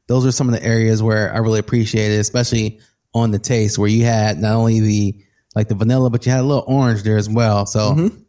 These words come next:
Speaker 1: those are the things that got me excited. And it was a, uh, uh, a nice, warm, lasting finish. So, uh, it's one I would definitely recommend, and I'm gonna dive into a little bit more because they do have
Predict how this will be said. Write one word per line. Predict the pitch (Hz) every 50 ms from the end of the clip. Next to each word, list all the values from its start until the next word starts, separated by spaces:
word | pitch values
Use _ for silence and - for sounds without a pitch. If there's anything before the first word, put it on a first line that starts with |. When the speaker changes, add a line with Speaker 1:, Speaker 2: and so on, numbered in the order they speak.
| _ -
Speaker 1:
those | 123 143 147 139
are | 139
the | 131
things | - 135 127 120 113 117
that | 107
got | 107 110 101 98
me | 113 110
excited. | 104 - - 117 113 110 107 107 107 104 104
And | 104 104 104 104 101 95 92 - _ _ _ _ _ _ _ -
it | 113
was | 113 120 117 107
a, | 120 117 113
uh, | 113 110 110 107 104 101 101 101 98 101 -
uh, | - 110 110 107 107 107 - -
a | 110
nice, | 113 113 113 117 120 117 - -
warm, | 104 113 117 117 113 113 110 110 110 110 110 107
lasting | 110 113 110 110 110 - 104 98
finish. | - - 107 107 104 104 104 - - - -
So, | - 110 110 107 104 98 - - _ _ _ _ _ _ _
uh, | - 107 104 104 101 98 101 101 -
it's | 113 110 117
one | 117 117 117 117 117 110
I | 107
would | 107 110 104
definitely | 117 110 110 117 110
recommend, | 110 110 107 - 104 104 110 110 107 107
and | 107 107
I'm | 104 107
gonna | 107 110 110 104
dive | 101 107 107 107 107 104
into | 104 104 - 107
a | 104
little | 104 107 107 101
bit | 107 104
more | 107 107 107 107 104
because | 107 - - 110 110 101 - - _ _ _ _ _ _ -
they | 107 110
do | 104 120 117 110
have | 104 113 110 107 104 104 101 -